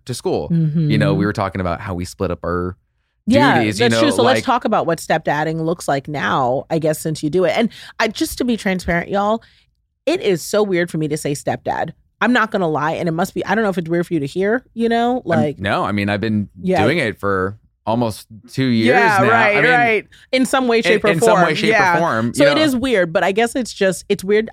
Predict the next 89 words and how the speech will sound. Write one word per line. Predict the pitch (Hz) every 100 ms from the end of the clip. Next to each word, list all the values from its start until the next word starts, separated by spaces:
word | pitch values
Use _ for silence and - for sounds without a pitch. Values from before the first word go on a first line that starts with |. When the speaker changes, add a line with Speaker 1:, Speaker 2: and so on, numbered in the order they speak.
| 190
Speaker 2:
Maybe | 208 233 233
it's, | -
and | 190 196
this | 196 -
is, | 202
you | 196
know, |
maybe | 180 180
a |
little | 180 175
bit | 175
of | 165
a | 160
feel, | - 240 185
but | 165 160
the |
reason | 180 208
why | 226
it | 202
feels | 185 160
weird | 170 180
to | 170
me |
to | 160
say | 147 175
is | 160 160 _ _
you | 254
wanna | 285 277
talk | 214 196
about | 202 175
things | 180 170
I | 160
never | 156 156 160
expected | 147 - 151 165 160
to |
have | 143 143
to | 147
say. | - 120 208 - _ _ _
Like, | 185 165 151 151 - _ _ _
Speaker 1:
Right. | 101 - -
Speaker 2:
not | 208 240
a | 262
figure | - 226 214
I | 185
ever | 185
thought | 185 165
I | 160
would | 160
have | 170 202
in | 147
my | 120
life. | 98 170 - 147
'Cause, | 190 165
you | 202
know, |
Speaker 1:
Right. | 170 196
Speaker 2:
I, |
you | 226 370
know | 277 180
me, | 143 175
I, | 190
like, | 170 180 185 170 -
it's | 190 -
why | 180
you | 190
wanna | 220
marry | 240 285
me. | 196
I'm | 220 226
all | 214
in | 220 247
on | 143
marriage. | 135 73 135 - -
Like, | 180
I | 190
love | 208 165 214
it, | 143 85 -
you | 180
know? | 156 165
So | - -
I | 175
can't | 214 202
even | 185 175
believe | 170 190
I'm | 165
at | 151
a | 143
place | - 208 170 -
where, | 151 139 139